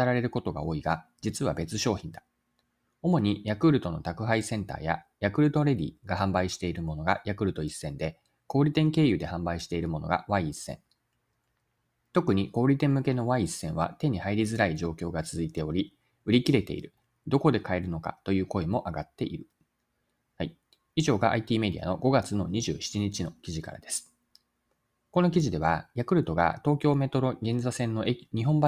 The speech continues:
橋の構内に、日本橋駅の構内にあるイベントスペースに出店したことが紹介されていました。日本橋駅では、ヤクルト一千を求める人が連日列をなしているようです。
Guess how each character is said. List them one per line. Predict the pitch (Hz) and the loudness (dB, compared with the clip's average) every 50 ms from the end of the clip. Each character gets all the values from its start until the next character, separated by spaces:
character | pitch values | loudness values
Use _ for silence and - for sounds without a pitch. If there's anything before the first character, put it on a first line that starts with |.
| 143 - | 2 4
橋 | 147 | 2
の | 135 135 - - - | 2 2 0 -4 -6
構 | - 127 120 98 | -2 -2 0 0
内 | 78 69 - | -2 -4 -4
に、 | 78 82 82 80 - _ _ _ _ _ _ _ _ _ _ _ _ _ - | -4 -2 -2 -4 -4 _ _ _ _ _ _ _ _ _ _ _ _ _ -2
日 | 120 131 | 2 4
本 | 151 156 151 | 4 6 6
橋 | 151 147 - 147 135 | 4 4 4 4 2
駅 | 120 - 101 80 71 | 2 4 0 -2 -2
の | 69 | -4
構 | - - 104 92 82 | -6 -4 -2 -2 -2
内 | 76 73 73 80 | -2 -4 -4 -4
に | 78 82 | -2 -2
あ | 82 76 | 0 0
る | 78 78 | -2 0
イ | - 98 | 0 2
ベ | 113 131 | 4 4
ン | 135 143 | 2 2
ト | - 135 | 0 -2
ス | - - | -2 0
ペ | - 120 | 0 0
ー | 92 | 0
ス | - - 80 | 0 -4 -8
に | 78 78 | -8 -8
出 | - 87 - | -8 -10 -8
店 | - 92 90 87 | -6 -4 -4 -4
し | - | -4
た | 92 87 | -6 -6
こ | - 90 | -6 -6
と | 78 85 | -6 -6
が | 73 67 - _ _ _ _ _ _ _ _ - | -8 -8 -10 _ _ _ _ _ _ _ _ -8
紹 | - 104 95 - | -4 -4 -2 -2
介 | 80 76 76 | -2 -6 -4
さ | - 78 | -4 -8
れ | 78 | -8
て | - 69 | -8 -10
い | 69 | -12
ま | 71 - | -12 -10
し | - | -10
た。 | - - _ _ _ _ _ _ _ _ _ _ _ _ _ _ _ _ _ _ _ - | -10 -12 _ _ _ _ _ _ _ _ _ _ _ _ _ _ _ _ _ _ _ 2
日 | 127 143 | 4 6
本 | 147 147 147 143 | 6 6 6 4
橋 | - 143 135 | 6 4 4
駅 | 123 127 - - - _ _ - | 4 2 0 -8 -8 _ _ -10
で | 160 139 | -8 -4
は、 | 147 156 160 160 - - _ _ | 0 0 0 0 -2 -10 _ _
ヤ | - 110 - | -8 -4 2
ク | - 160 | 4 4
ル | 127 | 4
ト | 87 82 | 4 2
一 | 82 - | -2 -2
千 | - - 95 82 | -2 -2 -2 -2
を | 80 | -2
求 | 82 80 - 95 | -2 -2 -2 -2
め | 95 87 | -2 0
る | 80 | -2
人 | 78 - - 78 | -4 -6 -6 0
が | 85 82 82 73 87 | 2 2 2 2 2
連 | 110 123 127 | 0 0 2
日 | 123 120 - - 117 - - | 0 0 -2 -2 -4 -2 0
列 | 117 120 120 - 92 | -4 -4 -4 -2 -4
を | 92 80 | -2 -2
な | 92 92 92 | -2 -2 -4
し | - - | -4 -6
て | - | -6
い | - 78 | -6 -6
る | 78 76 71 | -6 -6 -8
よ | 71 - - | -10 -14 -18
う | - | -14
で | - | -10
す。 | - - - _ | -10 -10 -10 _